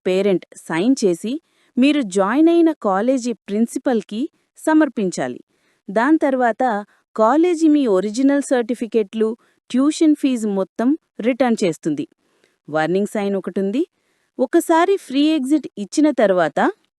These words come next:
మీరు ఇకపై బీడీఎస్ కన్వీనర్ కోటా తరువాత రౌండ్లలో పార్టిసిపేట్ చేయలేరు. అప్‌గ్రేడేషన్.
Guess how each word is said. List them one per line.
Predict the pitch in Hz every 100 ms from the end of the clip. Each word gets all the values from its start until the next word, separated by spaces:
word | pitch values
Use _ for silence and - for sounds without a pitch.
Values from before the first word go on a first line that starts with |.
| -
మీరు | 226 269
ఇకపై | 254 220 247 330 359 226
బీడీఎస్ | 160 208 277 320 320 339 -
కన్వీనర్ | 226 208 226 269 254 233
కోటా | 214 196 214 -
తరువాత | 196 208 269 302
రౌండ్లలో | 262 208 175 170 165 196 349 _ _ -
పార్టిసిపేట్ | 254 320 415 - 254 208
చేయలేరు. | - 170 156 139 - _ _ _ _ _ _ _ _ -
అప్‌గ్రేడేషన్. | 233 247 320 302 190 147 127